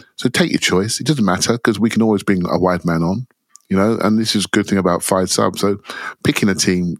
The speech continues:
it's almost not that important. It's how you wanna end the game. I think they should all get a feel of playing against City. You know, I want the, I want there to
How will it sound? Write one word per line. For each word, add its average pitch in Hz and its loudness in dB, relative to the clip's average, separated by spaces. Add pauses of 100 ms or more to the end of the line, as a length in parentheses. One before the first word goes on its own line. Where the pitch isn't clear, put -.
(100)
it's - -6
almost 104 -2 (640)
not - -2
that 82 0
important. 92 -2
It's 110 -4
how 101 0
you 87 0
wanna 87 0
end 85 0
the 85 -2
game. 92 -2 (580)
I 113 2
think - -4 (100)
they 113 2
should 123 2
all 131 4
get 123 2
a 113 0
feel 113 2
of 107 0
playing 113 2
against 113 0
City. 127 -2 (480)
You 92 0
know, 98 2
I 95 4
want 104 2
the, 98 0 (240)
I 92 2
want 104 2
there 98 2
to 92 -2